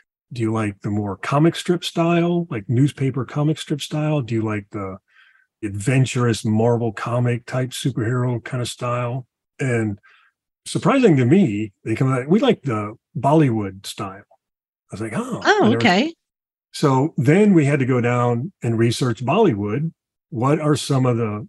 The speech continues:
Speaker 1: stylistic things in Bollywood, right? A lot of bright colors and mandalas and all these types of things.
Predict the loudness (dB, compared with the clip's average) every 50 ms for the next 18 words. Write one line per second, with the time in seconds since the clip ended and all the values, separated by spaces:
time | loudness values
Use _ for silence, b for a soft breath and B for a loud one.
0 | _ _ -18 -12 -6 -2 0 0 2 4 2 2 2 0 -4 -4 -4 -2 -2 0
1 | 0 0 0 0 0 -2 -2 -2 -2 0 0 0 -2 -2 -4 -10 -18 _ _ _
2 | _ -14 -12 -12 -12 -12 -14 _ _ -12 -10 -10 -10 -10 -12 _ _ _ -10 -10
3 | -10 -10 _ -12 -2 0 2 4 4 4 4 2 0 -2 -4 -10 -12 -14 -18 -18
4 | _ -6 -4 0 0 0 0 0 0 0 0 0 0 -2 -2 -4 -6 -8 -8 -6
5 | -4 -4 -2 -2 -2 -4 -4 -6 -8 -8 -8 -8 -8 -12 -16 -16 -12 -12 -12 -12
6 | -12 -16 -20